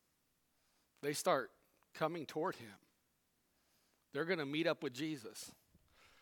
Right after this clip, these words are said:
And all of the disciples, I'm sure, were kinda back behind Jesus like, "Hey, look, look, he's on his own on this one.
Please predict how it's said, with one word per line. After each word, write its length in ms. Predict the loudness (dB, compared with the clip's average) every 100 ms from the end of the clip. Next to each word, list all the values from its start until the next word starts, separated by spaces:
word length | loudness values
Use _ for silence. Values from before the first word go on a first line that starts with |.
| -20 -20 _
And 160 | -2 6
all 800 | 10 12 10 6 2 -4 -12 -18 -20 -20 -20 -20 -20 -18 -4
of 140 | 0
the 80 | 0
disciples, 680 | 0 8 8 8 4 -2 0 0
I'm 220 | 0 0
sure, 600 | 0 2 0 -2 -6 -10 -16 _ -20 -20 -20 -4
were 120 | 0
kinda 280 | 4 4 6
back 260 | 6 6
behind 400 | 6 2 2 0
Jesus 380 | 0 0 -2 -4
like, 240 | -2 -2 -2
"Hey, 240 | -2 0
look, 320 | 0 0 0
look, 260 | 0 -2 -4 -14 -20 -20 -4
he's 200 | 0 4
on 160 | 4 4
his 120 | 4
own 200 | 4 4
on 120 | 2
this 200 | 2 0
one. 140 | -4